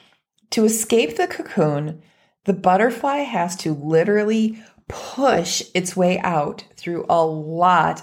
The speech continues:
of hard work. It is through this struggle that its legs and body and wings get strong enough to support its life as a butterfly. As a matter of fact,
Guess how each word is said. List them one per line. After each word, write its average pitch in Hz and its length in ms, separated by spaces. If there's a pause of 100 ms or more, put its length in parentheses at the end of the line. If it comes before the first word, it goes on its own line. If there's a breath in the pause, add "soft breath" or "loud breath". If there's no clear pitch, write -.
of 160 100
hard 156 280
work. - 340 (800 loud breath)
It 214 100
is 247 240
through 262 200
this 302 260
struggle 208 580
that 165 160
its 151 220
legs 175 640 (260 loud breath)
and 151 220
body 165 640 (160)
and 160 220
wings 160 640
get 175 180
strong 180 500
enough 196 300
to 214 100
support 170 640
its 170 220
life 151 260
as 160 140
a 165 80
butterfly. 226 640 (520 soft breath)
As 156 120
a - 20
matter 254 240
of 269 100
fact, - 400